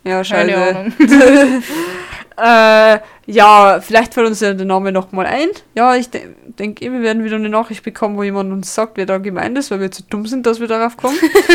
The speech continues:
Speaker 1: Ähm, ich hab da noch eine Nachricht von der lieben Ronja bekommen. Ähm,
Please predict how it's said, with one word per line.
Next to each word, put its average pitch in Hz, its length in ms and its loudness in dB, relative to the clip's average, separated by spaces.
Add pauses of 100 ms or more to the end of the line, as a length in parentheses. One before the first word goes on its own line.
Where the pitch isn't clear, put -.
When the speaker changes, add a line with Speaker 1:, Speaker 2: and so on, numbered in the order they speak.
(360)
Speaker 1:
Ähm, 240 500 -2 (340)
ich 226 120 -4
hab 277 160 2
da 339 80 2
noch - 280 -2
eine 277 320 0
Nachricht 254 720 0
von 226 180 -4
der 214 180 -2
lieben 220 320 -6
Ronja 226 460 0
bekommen. 202 720 -6 (1500)
Ähm, 220 680 2